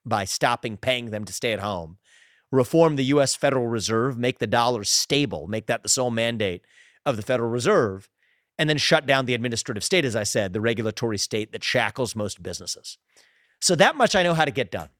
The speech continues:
And so if you believe those are important objectives, and that's crucial, <laughs> that you have to believe that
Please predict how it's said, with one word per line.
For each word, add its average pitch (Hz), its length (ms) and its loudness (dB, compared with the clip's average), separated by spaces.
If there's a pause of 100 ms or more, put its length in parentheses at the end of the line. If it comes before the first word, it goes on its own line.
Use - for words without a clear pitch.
(520)
And 185 120 0
so 190 60 4
if 170 120 2
you 190 100 0
believe 202 420 2
those 214 240 6
are 190 80 0
important 160 380 -2
objectives, 117 640 -6 (200)
and 135 100 -2
that's 156 160 2
crucial, 113 420 -2
<laughs> - 40 -20
that 131 180 -8
you 139 80 2
have 135 120 2
to 131 80 -4
believe 120 540 0
that 101 260 -4